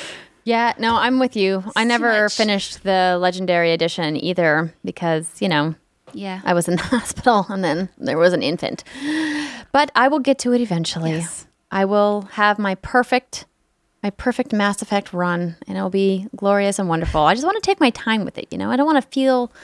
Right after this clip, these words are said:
Speaker 1: rushed. I don't wanna feel like I have to, you know, do it because, uh, o-, obligation. I wanna be able to come back to it and be like, "This is, like, a nice, like,"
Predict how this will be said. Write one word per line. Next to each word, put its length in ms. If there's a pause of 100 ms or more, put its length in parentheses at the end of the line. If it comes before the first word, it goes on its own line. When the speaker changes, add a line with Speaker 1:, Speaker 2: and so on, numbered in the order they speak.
(420)
Speaker 1:
rushed. 480
I 20
don't 80
wanna 140
feel 280
like 160
I 100
have 380
to, 120
you 340 (760)
know, 120
do 220
it 80
because, 500 (140)
uh, 240
o-, 280 (120)
obligation. 680
I 80
wanna 340
be 260
able 120
to 100
come 280
back 300
to 120
it 60
and 100
be 100
like, 140
"This 160
is, 160
like, 140
a 40
nice, 280
like," 320